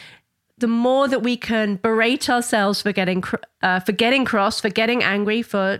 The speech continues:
taking out our frustration on our children, the worse we feel. And the worse we feel, the more we're gonna feel terrible and the more we're gonna shout. So let's just try and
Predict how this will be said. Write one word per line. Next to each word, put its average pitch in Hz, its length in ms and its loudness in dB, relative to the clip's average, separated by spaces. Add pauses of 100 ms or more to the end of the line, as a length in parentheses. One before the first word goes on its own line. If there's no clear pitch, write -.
taking 240 320 -2
out 214 120 2
our 208 80 2
frustration 208 680 -4
on 196 140 -2
our 190 100 0
children, 196 560 -2 (800)
the 240 80 2
worse 220 500 0
we 180 160 -2
feel. 185 560 0
And 202 160 0
the 196 60 0
worse 269 340 0
we 247 100 2
feel, 190 600 0
the 190 160 0
more 190 420 0
we're 185 140 0
gonna 180 560 -2 (220)
feel 202 600 0 (180)
terrible 254 520 2
and 202 160 0
the 202 40 0
more 196 180 0
we're 180 80 -2
gonna 170 180 -2
shout. - 280 -4 (880)
So 233 520 0 (440)
let's 247 220 -2
just 285 200 -6
try 247 680 2
and 202 580 -2